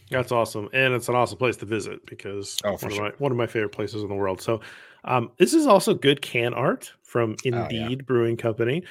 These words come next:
Speaker 1: uh, Mexican Honey Imperial Lager, and it's got, uh, you know, bees all over it.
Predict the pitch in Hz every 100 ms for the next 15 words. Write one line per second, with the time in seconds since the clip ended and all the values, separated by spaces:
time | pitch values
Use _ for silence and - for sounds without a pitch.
0 | - - 117 113 107 110 120 - - 123
1 | 123 117 117 110 - 120 110 104 95 98
2 | 113 135 123 101 98 - - - 104 95
3 | - 104 101 - 92 98 - 110 107 110
4 | 101 98 95 104 120